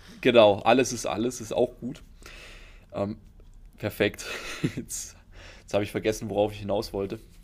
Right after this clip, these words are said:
Kommt auch vor. <laughs>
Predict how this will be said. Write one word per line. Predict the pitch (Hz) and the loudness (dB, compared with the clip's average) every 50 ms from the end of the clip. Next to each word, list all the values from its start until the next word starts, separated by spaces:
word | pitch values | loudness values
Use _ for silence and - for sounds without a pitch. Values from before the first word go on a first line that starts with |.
| - - - - - - - - - - - - - - - - - - - - - - - - - - | -20 -20 -20 -20 -20 -20 -20 -20 -20 -20 -20 -20 -20 -20 -20 -20 -20 -20 -20 -20 -20 -20 -20 -20 -20 -12
Kommt | - - - - - | -8 -6 -4 -2 -2
auch | - 107 - | -2 -4 -4
vor. | - - 101 98 107 113 - - - - - - - - - - - - - - - - - | -4 -6 -4 -4 -4 -6 -10 -18 -20 -20 -20 -20 -20 -20 -20 -20 -18 -18 -18 -18 -18 -18 -14
<laughs> | - | -8